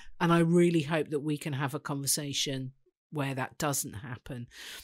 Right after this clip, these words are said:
If your partner does get defensive, then I think saying,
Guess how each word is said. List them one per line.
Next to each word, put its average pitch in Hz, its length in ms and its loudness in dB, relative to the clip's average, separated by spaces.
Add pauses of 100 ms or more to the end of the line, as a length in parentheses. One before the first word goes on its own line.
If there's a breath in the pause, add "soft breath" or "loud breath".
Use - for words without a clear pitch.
(640 loud breath)
If 190 140 4
your 196 120 8
partner 233 440 4
does 254 340 4
get - 240 0
defensive, 131 840 -4 (160)
then 156 180 -2
I 156 80 0
think - 480 -6 (400)
saying, 175 680 2